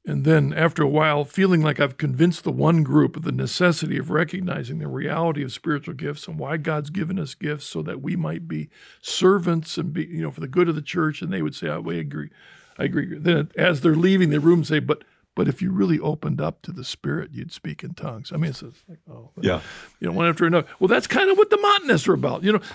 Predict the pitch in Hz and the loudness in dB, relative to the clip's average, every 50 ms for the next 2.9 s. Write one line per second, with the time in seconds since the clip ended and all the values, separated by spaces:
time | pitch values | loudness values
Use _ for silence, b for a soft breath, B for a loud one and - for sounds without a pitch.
0 | B B - - 196 220 156 135 196 202 233 311 285 180 185 190 180 170 170 170 | B B -4 0 2 2 4 4 4 6 6 4 4 4 4 6 6 6 6 6
1 | 160 170 160 156 180 208 247 254 170 196 170 160 151 139 147 165 156 151 151 180 | 4 4 6 6 6 6 6 4 4 4 4 4 4 2 2 2 2 4 4 4
2 | 208 208 196 160 147 143 143 147 147 - - 156 151 143 156 165 156 147 | 4 6 6 6 8 6 4 4 2 2 2 2 2 4 4 2 2 2